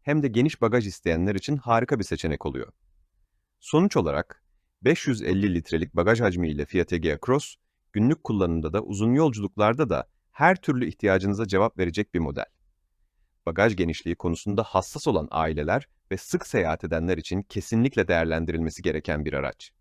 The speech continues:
Güvenlik ve sürüş destek sistemleri. Egea Cross, sürüş güvenliğini artırmak için çeşitli sistemlerle donatılmıştır. Şerit takip asistanı,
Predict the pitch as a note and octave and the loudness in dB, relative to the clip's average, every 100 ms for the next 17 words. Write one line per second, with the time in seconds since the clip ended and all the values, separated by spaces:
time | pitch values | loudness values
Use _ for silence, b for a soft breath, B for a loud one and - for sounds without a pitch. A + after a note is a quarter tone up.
0 | _ _ _ - F2+ E2 F2 B2 _ F#2 | _ _ _ -2 0 0 0 -4 _ -8
1 | - A#2 - G2+ - G#2+ - G2 - E2+ | -2 -2 0 -2 -2 -4 -4 -10 -4 -2
2 | D#2 D2+ - F2 F2+ F2+ - B2 C#3+ - | -2 -4 -6 -2 0 -2 2 0 0 -10
3 | _ _ _ - B2 - - F#2 E2+ E2 | _ _ _ -2 0 0 0 0 0 -2
4 | D#2+ E2+ F#2 F#2 A2 A#2+ B2+ - A2+ - | -4 0 0 0 0 -2 -2 -4 -4 -4
5 | G2+ - D3+ - - A2+ G2+ G2 F2 E2 | -6 -6 -8 -10 0 2 4 4 2 0
6 | E2 D#2 D2+ C2+ - - - _ _ _ | -4 -4 -6 -8 -10 -14 -14 _ _ _
7 | _ _ _ _ _ _ _ _ _ _ | _ _ _ _ _ _ _ _ _ _
8 | _ - - C#3+ G3 D3+ C3+ F#3+ D3+ - | _ -2 2 2 2 2 2 2 -2 -2
9 | E2+ - D2+ G#2+ | -8 -6 -4 -4